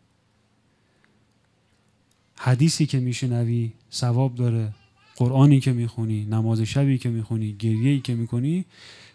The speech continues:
به خاطر اون حیات معقول و حیات ما ورای این حیات هست که ارزش داره. ولی اون نباشه کم که بی ارزشه دیگه، همینجوری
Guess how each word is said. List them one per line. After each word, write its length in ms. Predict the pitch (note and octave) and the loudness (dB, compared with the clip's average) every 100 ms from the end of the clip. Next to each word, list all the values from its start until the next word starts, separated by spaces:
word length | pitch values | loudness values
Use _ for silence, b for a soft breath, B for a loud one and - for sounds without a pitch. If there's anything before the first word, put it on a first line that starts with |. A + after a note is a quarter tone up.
| - | -4
به 100 | B2+ | -2
خاطر 340 | C#3 C3 F3+ | 0 0 0
اون 120 | F#3+ | 2
حیات 520 | D#3 C3+ C3 C3+ C3 C3+ | 2 2 4 4 2 2
معقول 640 | C3 C3 C3+ B2 C#3+ C3+ | 2 2 0 -2 0 0
و 160 | B2+ B2 | 0 0
حیات 340 | C3 C3 B2+ | 2 0 0
ما 380 | C3+ B2+ C#3 F3+ | 0 0 2 2
ورای 320 | E3+ C#3 B2+ | 2 2 0
این 100 | A#2+ | -2
حیات 420 | A#2 A#2+ B2 A#2+ - | -2 0 0 0 -4
هست 260 | A#2+ - | -4 -4
که 160 | C3 C3 | -6 -6
ارزش 360 | A#2 A2 A2+ - | -6 -4 -6 -6
داره. 440 | - A2 G#2 G2 - b b b b b b | -2 0 0 -4 -10 b b b b b b
ولی 80 | B2+ | -6
اون 240 | D3+ D#3+ D#3 | -2 -2 -2
نباشه 360 | C#3+ C#3 E3+ | -2 -4 -4
کم 180 | E3+ E3 | -6 -8
که 140 | E3 | -10
بی 140 | C#3 C3 | -10 -10
ارزشه 420 | B2 C3 D3+ D3 | -8 -10 -10 -8
دیگه، 240 | A2+ G#2 | -6 -6
همینجوری 480 | G2+ G#2 G#2 G2 G#2 | -4 -4 -2 -4 -6